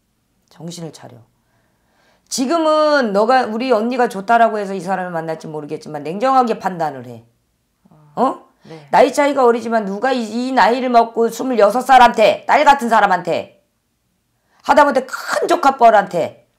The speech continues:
Speaker 1: 어? 그 고사리 손으로 이, 여기 뛰고 저기 뛰고 아르바이트하고 움직이고 밤낮으로 와서 하는데 그 돈을 받아서 쓴다는 놈이 미친놈이지, 이게! 거기에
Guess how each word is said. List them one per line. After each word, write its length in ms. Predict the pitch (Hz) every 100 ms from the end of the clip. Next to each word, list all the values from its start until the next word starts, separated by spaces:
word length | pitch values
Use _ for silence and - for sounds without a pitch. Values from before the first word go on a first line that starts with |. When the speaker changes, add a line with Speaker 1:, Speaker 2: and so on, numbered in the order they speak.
| _ _ _ _ _ _ _ -
Speaker 1:
어? 260 | 294 - _ _ _
그 640 | - 311 330 311 277 - _ _
고사리 480 | - 254 339 330 330
손으로 360 | 277 302 294 285
이, 300 | 226 247 240
여기 340 | 214 220 277
뛰고 180 | 285 269
저기 300 | 254 254 -
뛰고 160 | - 247
아르바이트하고 880 | 214 254 240 233 247 240 233 240 240 -
움직이고 500 | - 262 247 262 254
밤낮으로 560 | 190 208 254 262 247 240
와서 540 | 214 196 180 131 - _ _ _ _ _
하는데 640 | - 294 269 196 123 - _ _ _
그 200 | 247 311
돈을 300 | 220 247 269
받아서 380 | 202 220 240 226
쓴다는 480 | - 247 240 233 226
놈이 200 | 220 226
미친놈이지, 720 | 196 - 233 269 262 269 277
이게! 140 | 285 277 - - _ _ _ _ _ _ _
거기에 600 | 220 247 262 220 - -